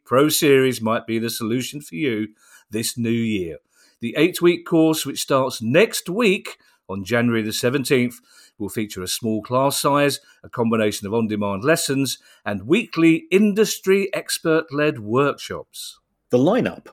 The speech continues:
Speaker 2: of industry experts consists of former Premier League chief executives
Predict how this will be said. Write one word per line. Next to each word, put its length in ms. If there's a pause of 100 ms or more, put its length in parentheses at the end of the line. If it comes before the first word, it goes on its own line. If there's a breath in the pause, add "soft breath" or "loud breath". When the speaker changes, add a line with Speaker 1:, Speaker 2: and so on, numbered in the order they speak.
(140)
Speaker 2:
of 180
industry 640
experts 680 (280 loud breath)
consists 720 (240 soft breath)
of 140
former 600 (160)
Premier 600
League 420
chief 320
executives 840